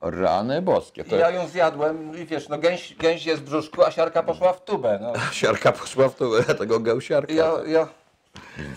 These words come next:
Speaker 2: strasznie mi się pić chce, ale chwała Bogu, nie jesteśmy w Warszawie, bo jakbym się opił wody z Wisły, to byłoby po mnie już. Także
Speaker 1: Nie, no,
Speaker 2: no,
Speaker 1: rzeczywiście, masz to.
Speaker 2: ja mogę ci ją zwrócić, no, ale to
Speaker 1: Nie, no dobrze, proszę państwa, no nie dość, że Krzywo się nie chce wyjść na lepszy
Speaker 2: O Jezu,
Speaker 1: numer.
Speaker 2: tak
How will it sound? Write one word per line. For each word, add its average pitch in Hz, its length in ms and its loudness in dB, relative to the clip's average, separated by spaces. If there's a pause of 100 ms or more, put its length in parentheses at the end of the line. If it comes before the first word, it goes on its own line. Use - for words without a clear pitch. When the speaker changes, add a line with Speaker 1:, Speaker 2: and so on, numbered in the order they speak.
Speaker 2:
strasznie 208 300 4
mi 208 100 0
się 202 120 0
pić - 300 -10
chce, 165 380 4 (280)
ale 160 160 2
chwała 185 240 2
Bogu, 185 220 0
nie 185 100 -2
jesteśmy 180 320 -4
w 165 80 -8
Warszawie, 165 460 2
bo 160 80 -2
jakbym 151 180 2
się 165 160 -2
opił 180 340 -2
wody 165 260 0
z 143 140 -4
Wisły, 151 320 -6
to 180 120 -2
byłoby 180 320 0
po 196 260 6
mnie 127 220 -4
już. 113 220 -16 (640)
Także 123 280 -6 (680)
Speaker 1:
Nie, 113 300 -2
no, 117 120 -2
Speaker 2:
no, 160 100 2
Speaker 1:
rzeczywiście, 139 520 -2
masz 139 260 0
to. - 120 -12
Speaker 2:
ja 156 100 6
mogę 185 280 2
ci 208 100 -4
ją 208 120 4
zwrócić, 220 500 -2
no, 160 120 2
ale 156 180 2
to 165 120 -8
Speaker 1:
Nie, 170 80 -6
no 180 140 -4
dobrze, 214 420 0
proszę 147 180 -10
państwa, 151 360 0
no 131 120 -4
nie 143 120 -6
dość, 139 180 0
że 127 100 0
Krzywo 131 280 -2
się 135 140 -4
nie 131 120 0
chce 131 220 -2
wyjść 135 220 -4
na 120 200 2
lepszy 127 220 2
Speaker 2:
O - 20 0
Jezu, 170 180 2
Speaker 1:
numer. 139 140 2
Speaker 2:
tak - 100 2